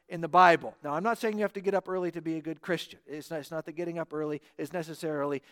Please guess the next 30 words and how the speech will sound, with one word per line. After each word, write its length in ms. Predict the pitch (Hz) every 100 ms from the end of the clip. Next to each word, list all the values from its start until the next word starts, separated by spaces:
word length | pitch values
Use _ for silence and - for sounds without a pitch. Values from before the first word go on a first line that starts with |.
| _
extra 440 | 160 156 - 165
holy 380 | 135 151 156 147
or 80 | 139
something 400 | - 151 143 143
like 160 | 135 139
that. 120 | 151
Thank 180 | 160 139
God 220 | 160 151
for 120 | 135
that. 240 | 139 107 - -
That, 120 | 123
that's, 180 | 135 -
that's 200 | 143 143
not 120 | 156
what, 120 | 139 -
what 120 | 139
we're 80 | 127
saying. 340 | - 185 110 - _ _ -
But 300 | 285 185 - - -
getting 260 | 202 185 190
up 160 | 190 -
early 260 | 226 220 214
is 240 | 262 285
one 160 | 339 349
of 100 | 302
those 220 | 277 202
markers 540 | 220 294 311 240 214
in 220 | 240 285
biblical 500 | 226 240 254 233 190
narrative 640 | 185 254 247 202 151 160